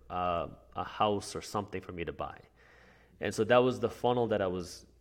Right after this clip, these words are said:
the, the system that I did. And then I started, uh, this, the class, and I did it under the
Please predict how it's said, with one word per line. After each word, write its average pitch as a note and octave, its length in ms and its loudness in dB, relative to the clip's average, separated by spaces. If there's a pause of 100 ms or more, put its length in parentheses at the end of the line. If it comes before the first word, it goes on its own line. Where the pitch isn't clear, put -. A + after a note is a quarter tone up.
(120)
the, F#2 100 -6 (140)
the G2+ 80 -6
system C#3+ 420 -4
that F#2+ 140 -2
I F2 80 0
did. G#2+ 440 4 (960)
And C3+ 140 6
then E3 460 10 (800)
I C3 100 0
started, B2+ 480 4 (160)
uh, A2 180 4
this, G#2+ 280 0
the - 180 0
class, - 680 -2 (320)
and G#2+ 120 0
I G#2+ 60 2
did C3 180 6
it - 160 6
under A#2+ 220 2
the A2+ 160 -2